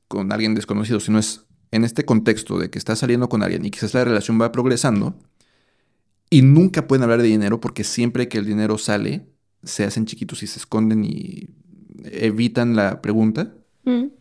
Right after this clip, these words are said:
Speaker 1: Eso impide todo el progreso financiero de la pareja. Pues sí, eh, tú desde tu punto de vista, ¿cómo, cómo crees que te das,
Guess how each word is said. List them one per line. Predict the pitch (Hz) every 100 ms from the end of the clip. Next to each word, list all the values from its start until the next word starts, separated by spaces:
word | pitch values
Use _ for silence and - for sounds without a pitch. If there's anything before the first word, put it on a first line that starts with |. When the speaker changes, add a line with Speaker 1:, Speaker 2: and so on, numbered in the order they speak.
| _ _ _
Speaker 1:
Eso | 127 -
impide | 139 139 143 247 175
todo | - 127
el | 117
progreso | 113 107 107 104 104
financiero | 104 107 107 107
de | 104
la | 110 -
pareja. | - 139 - -
Pues | 139
sí, | 143 113 - -
eh, | 123 110 - - _ _ _ 175 _
tú | - 147
desde | 151 135
tu | 117 104
punto | 120
de | 120
vista, | 113 117 117
¿cómo, | 123 120 123 -
cómo | - 123
crees | 120 113 117 - - - _ _ _ - - _
que | - 123 117 113 110
te | 117
das, | 110 110 -